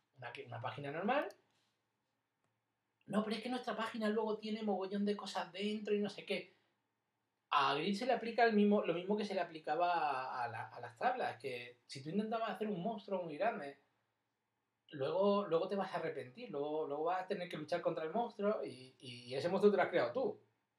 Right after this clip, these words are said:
Podía haber estado luchando contra un gañancillo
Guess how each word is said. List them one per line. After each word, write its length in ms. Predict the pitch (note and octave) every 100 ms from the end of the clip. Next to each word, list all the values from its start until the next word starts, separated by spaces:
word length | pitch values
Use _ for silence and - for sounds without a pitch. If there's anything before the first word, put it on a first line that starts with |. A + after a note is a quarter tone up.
| _ _ _
Podía 360 | B2+ C3 D3+ D3+
haber 320 | D#3+ D#3+ E3
estado 520 | D#3+ E3+ D#3+ D#3 D#3+
luchando 400 | D#3+ - G#3+ C#3
contra 260 | B2 B2 A#2
un 100 | C#3
gañancillo 640 | E3 F3+ A#3 G#3+ A#3 -